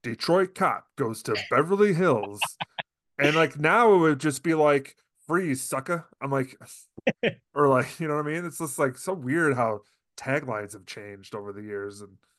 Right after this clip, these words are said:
Speaker 2: Yeah, I can usually, i-, if I need a hint, once I reveal the actor, I usually get it.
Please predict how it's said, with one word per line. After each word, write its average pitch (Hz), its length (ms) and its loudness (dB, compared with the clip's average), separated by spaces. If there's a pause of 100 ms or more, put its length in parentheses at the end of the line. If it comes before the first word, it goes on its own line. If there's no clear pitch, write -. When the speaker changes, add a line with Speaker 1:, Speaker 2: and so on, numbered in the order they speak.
Speaker 2:
Yeah, 151 600 -2
I 180 140 4
can 269 240 -4
usually, 185 760 0
i-, 156 120 -4
if 151 120 -4
I 165 100 0
need 196 260 -2
a 175 60 2
hint, 131 460 -4
once 135 380 -6
I 143 320 4
reveal 123 920 -2
the 120 240 -10
actor, 117 460 -6
I 101 60 -12
usually 98 500 -14
get 85 260 -12
it. 71 200 -12